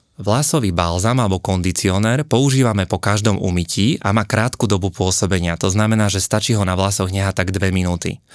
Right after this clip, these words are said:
Vlasová maska, je v nej len taký rozdiel, že je oveľa intenzívnejšia, ide do hlbších štruktúr vlasu a vlasovú masku odteraz budeme používať iba každé druhé alebo tretie umývanie.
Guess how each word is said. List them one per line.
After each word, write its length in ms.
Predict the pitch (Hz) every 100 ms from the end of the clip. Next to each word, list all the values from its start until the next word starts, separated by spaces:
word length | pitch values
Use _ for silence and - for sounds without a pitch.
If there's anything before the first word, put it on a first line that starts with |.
| - - - -
Vlasová 480 | 95 104 135 160 127
maska, 720 | 90 87 82 - 85 90 151 - - -
je 80 |
v 80 | 107
nej 160 | 143 139
len 160 | 107
taký 320 | 98 120 - 104
rozdiel, 560 | 87 82 85 90 113
že 100 | 98 95
je 60 | 85
oveľa 320 | - 139 135 -
intenzívnejšia, 1120 | - 95 - 92 90 87 87 87 87 104 110 -
ide 240 | 101 110
do 80 | 98
hlbších 480 | 90 113 - 123 -
štruktúr 480 | - - - 92
vlasu 480 | 87 85 85 110 156 - - - - -
a 80 | 90
vlasovú 480 | 95 135 139 135 98
masku 400 | 90 87 - 98
odteraz 560 | 107 - 98 98 104
budeme 320 | 101 131 139
používať 560 | 101 95 98 98 110 101
iba 240 | 104 92
každé 400 | - 107 101 95
druhé 400 | 85 90 117 147
alebo 320 | 147 101 95 90
tretie 400 | 104 113 110 -
umývanie. 800 | 104 92 87 85 87 107 185